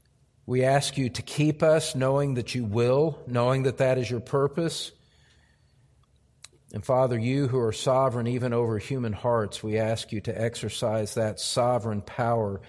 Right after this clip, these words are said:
and draw to your Son those who are with us who do not yet know Christ, who have not yet bowed the knee, who have not repented of sin,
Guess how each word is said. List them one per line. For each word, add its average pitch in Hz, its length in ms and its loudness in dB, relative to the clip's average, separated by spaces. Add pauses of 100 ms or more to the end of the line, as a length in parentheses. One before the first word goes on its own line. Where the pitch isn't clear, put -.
(320)
and 110 180 -2
draw 131 360 4
to 139 200 -4
your 120 200 0
Son 117 520 -2
those 110 320 0
who 127 140 -2
are 113 120 2
with 117 280 -2
us 98 160 -4
who 104 220 -4
do 101 160 -6
not 101 240 -4
yet 101 240 -4
know 104 240 -2
Christ, - 600 -8 (680)
who - 80 0
have 104 100 -2
not 123 380 0
yet 113 320 0
bowed 101 320 0
the 104 80 -2
knee, 98 320 -4
who 120 220 -4
have 113 120 0
not 123 300 0
repented 113 560 -4
of 95 100 -6
sin, 98 480 -4